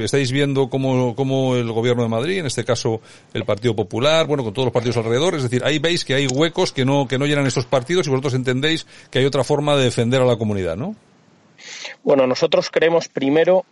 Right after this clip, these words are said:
Speaker 2: que somos un partido que apoya a la hostelería y al ocio nocturno, ¿vale?
Speaker 1: Ujú.
Speaker 2: Hay muchísima gente metida en hostelería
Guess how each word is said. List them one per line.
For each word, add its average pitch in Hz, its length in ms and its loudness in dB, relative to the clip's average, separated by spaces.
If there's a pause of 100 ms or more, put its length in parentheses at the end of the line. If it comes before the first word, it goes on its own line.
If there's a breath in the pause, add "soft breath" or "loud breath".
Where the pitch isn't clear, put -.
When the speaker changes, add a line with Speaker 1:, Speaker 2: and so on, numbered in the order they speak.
Speaker 2:
que 120 800 2
somos 156 300 -4
un 170 120 -6
partido 160 380 2
que 139 80 4
apoya 147 300 4
a - 20 2
la 139 80 4
hostelería 120 560 2
y 127 40 4
al 113 100 2
ocio 107 200 -2
nocturno, - 360 -8 (240)
¿vale? 123 260 -2
Speaker 1:
Ujú. 123 80 4
Speaker 2:
Hay 107 60 0
muchísima 120 680 0
gente 107 260 0
metida 101 240 4
en 104 60 6
hostelería 92 520 -2